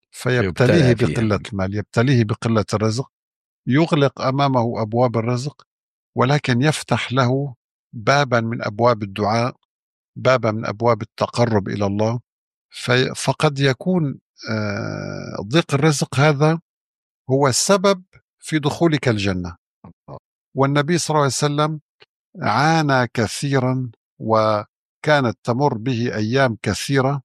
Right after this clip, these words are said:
Speaker 2: الهلال
Speaker 1: لا يجد
Speaker 2: وراء
Speaker 1: ما
Speaker 2: الهلال،
Speaker 1: يأكل.
Speaker 2: وراء الهلال، نعم.
Speaker 1: لماذا؟ هل لأن الله لا يحب هذا النبي وهو
Speaker 2: القدوة،
Speaker 1: الذي
Speaker 2: القدوة
Speaker 1: أرسله
Speaker 2: والأسوة،
Speaker 1: رحمة
Speaker 2: نعم.
Speaker 1: للعالمين؟
Speaker 2: نعم.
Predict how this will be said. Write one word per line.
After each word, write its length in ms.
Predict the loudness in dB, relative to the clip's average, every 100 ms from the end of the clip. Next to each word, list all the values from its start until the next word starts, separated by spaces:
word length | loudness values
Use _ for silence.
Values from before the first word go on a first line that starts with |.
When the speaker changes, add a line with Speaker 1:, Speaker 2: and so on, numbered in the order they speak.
| _ _ -20 _
Speaker 2:
الهلال 180 | -4 2
Speaker 1:
لا 180 | 4 4
يجد 120 | 4
Speaker 2:
وراء 140 | 4 4
Speaker 1:
ما 80 |
Speaker 2:
الهلال، 340 | 4 2 2 0
Speaker 1:
يأكل. 160 | 0
Speaker 2:
وراء 320 | 0 -4 -6 -10
الهلال، 420 | -12 -14 -14 -16
نعم. 160 | -18 -8
Speaker 1:
لماذا؟ 560 | -2 0 2 0 0 0
هل 260 | 0 -2
لأن 300 | -4 -4 -2
الله 420 | -2 2 2 0 -8 _ _ _
لا 120 | -2
يحب 400 | 0 -2 -6 -2
هذا 200 | -2 -2
النبي 320 | -4 -2 0 2
وهو 240 | 4 2
Speaker 2:
القدوة، 180 | 2 -4
Speaker 1:
الذي 220 | -4 -12 -8
Speaker 2:
القدوة 440 | -8 -2 0 2
Speaker 1:
أرسله 160 | 2 2
Speaker 2:
والأسوة، 280 | 2 0 0
Speaker 1:
رحمة 160 | -2 0
Speaker 2:
نعم. 100 | 0
Speaker 1:
للعالمين؟ 600 | 0 0 0 -2 -4 -6
Speaker 2:
نعم. 200 | -12 -18